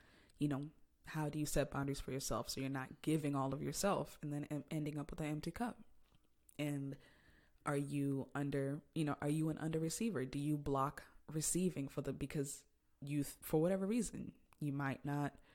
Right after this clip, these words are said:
feel worthy of it, you might not be comfortable with it, and then, like, finding out why you're comfortable or uncomfortable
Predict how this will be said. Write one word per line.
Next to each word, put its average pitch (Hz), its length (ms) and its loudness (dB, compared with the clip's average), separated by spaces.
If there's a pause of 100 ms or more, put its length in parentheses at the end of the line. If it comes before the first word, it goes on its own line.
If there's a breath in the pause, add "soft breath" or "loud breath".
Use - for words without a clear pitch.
(680 loud breath)
feel 160 340 4
worthy 156 380 2
of 139 180 2
it, 135 160 -2
you 139 140 0
might 139 300 0
not 139 260 -4
be 139 300 -2
comfortable 175 520 2
with 135 260 -4
it, - 260 -6
and 147 180 -4
then, 143 140 -2
like, 143 200 -4
finding 143 380 -2
out 139 180 -2
why 147 140 -2
you're 143 140 0
comfortable 143 440 -2
or 143 220 0
uncomfortable 139 840 -2